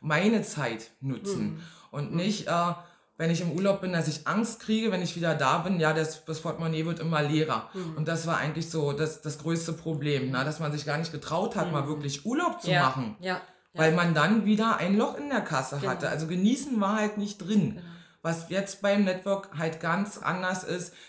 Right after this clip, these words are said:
Speaker 1: dass man sich auch mal zurücklehnen darf und trotzdem, äh, Überweisungen bekommt. Trotzdem wird weiter bestellt,
Speaker 2: Na,
Speaker 1: trotzdem
Speaker 2: und du bist ja fleißig.
Speaker 1: Ja,
Speaker 2: Entschuldige, dass
Speaker 1: ja,
Speaker 2: ich dich unterbreche. Du
Speaker 1: ja.
Speaker 2: bist ja fleißig. Du arbeitest ja. Das ist ja wie bei
Speaker 1: Genau.
Speaker 2: mir die Freiheit. Ich war jetzt eine Woche hier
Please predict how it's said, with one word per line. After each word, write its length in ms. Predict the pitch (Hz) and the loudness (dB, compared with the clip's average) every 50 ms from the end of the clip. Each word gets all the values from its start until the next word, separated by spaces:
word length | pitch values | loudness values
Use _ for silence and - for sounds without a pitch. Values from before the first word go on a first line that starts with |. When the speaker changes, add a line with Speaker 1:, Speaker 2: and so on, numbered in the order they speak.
| - - | -12 -8
Speaker 1:
dass 160 | 151 156 151 | -6 -4 -2
man 140 | 180 170 156 | -2 -2 -2
sich 140 | 156 151 131 | 0 0 0
auch 80 | 175 175 | 0 0
mal 140 | 165 151 | 0 -2
zurücklehnen 880 | - - 135 165 190 - 165 165 165 170 175 151 156 170 175 165 170 170 | -4 -6 -8 -8 -8 -6 -4 -2 -2 -2 -2 -2 -2 -2 0 0 0 0
darf 320 | 156 143 135 139 - - - | 2 2 2 2 0 -2 -4
und 340 | - 151 147 - - - - | -4 -6 -6 -6 -8 -14 -14
trotzdem, 760 | - - 147 165 185 180 - - - 165 165 170 175 175 - | -10 -6 -4 -4 -2 -2 -4 -6 -4 -2 -2 -2 -2 -2 -2
äh, 180 | - 147 160 156 - | -2 -2 -2 0 -2
Überweisungen 580 | 165 165 160 147 135 127 139 147 147 160 160 | -2 0 0 0 2 0 0 0 0 0 0
bekommt. 320 | 156 151 147 156 151 143 - | 0 -2 -2 -2 -4 -2 0
Trotzdem 380 | 196 202 196 - 220 214 202 | 0 0 0 2 2 2 2
wird 180 | 185 190 165 151 | 2 0 -2 0
weiter 300 | 151 143 147 151 170 160 | 0 0 0 0 -2 -2
bestellt, 460 | 160 160 151 - - 156 165 165 160 | -2 -4 -6 -4 -2 -2 -2 0 4
Speaker 2:
Na, 120 | 240 240 226 | 4 4 4
Speaker 1:
trotzdem 180 | - - 262 233 | 4 4 2 2
Speaker 2:
und 40 | 254 | 2
du 40 | - | 2
bist 220 | 277 269 - - | 0 0 2 2
ja 80 | - 240 | 0 0
fleißig. 540 | - 240 202 196 - - - 208 185 170 - | 2 4 4 4 4 2 2 0 -2 -2 -2
Speaker 1:
Ja, 60 | - | 0
Speaker 2:
Entschuldige, 420 | - 165 190 175 165 233 247 247 - | 2 4 6 6 6 4 2 0 0
dass 180 | 220 208 196 | 0 2 2
Speaker 1:
ja, 60 | 185 | 4
Speaker 2:
ich 60 | 156 - | 2 2
dich 80 | - 135 | 2 0
unterbreche. 400 | 220 202 202 208 208 220 240 190 | 0 0 0 0 0 0 2 2
Du 60 | 190 | 2
Speaker 1:
ja. 80 | 170 | 4
Speaker 2:
bist 200 | 214 240 240 - | 4 4 2 2
ja 100 | 262 226 | 0 0
fleißig. 520 | 214 - 220 202 208 226 214 - 226 - - - - - - | 0 2 2 2 2 2 0 -2 -6 -8 -12 -14 -16 -12 -8
Du 160 | 247 240 - | -4 -2 0
arbeitest 760 | - - 185 220 247 - 180 160 156 151 - 165 156 - - | 4 6 6 6 6 4 2 0 0 0 -2 -2 -2 0 0
ja. 100 | 175 180 | 0 -2
Das 160 | 190 208 - | -2 -4 -4
ist 160 | - - - 247 | -2 0 0 0
ja 100 | 214 - | 0 0
wie 80 | 247 254 | -2 -6
bei 240 | - - 247 233 233 | -2 0 2 2 4
Speaker 1:
Genau. 160 | - - - | 4 4 4
Speaker 2:
mir 180 | 220 220 214 214 | 6 4 4 2
die 140 | 226 233 | 0 -6
Freiheit. 720 | - - - - 180 185 208 233 208 190 170 185 202 196 202 | -6 -8 -4 0 2 2 4 2 2 2 2 2 0 0 -2
Ich 100 | - - | -6 -4
war 140 | 190 180 190 | -2 0 0
jetzt 260 | 196 196 196 - - | 0 -2 -2 -2 0
eine 160 | 208 190 165 | 0 2 4
Woche 240 | 185 202 202 - 226 | 4 4 4 4 0
hier 460 | 208 202 208 226 226 180 180 226 | 0 0 2 4 6 8 8 8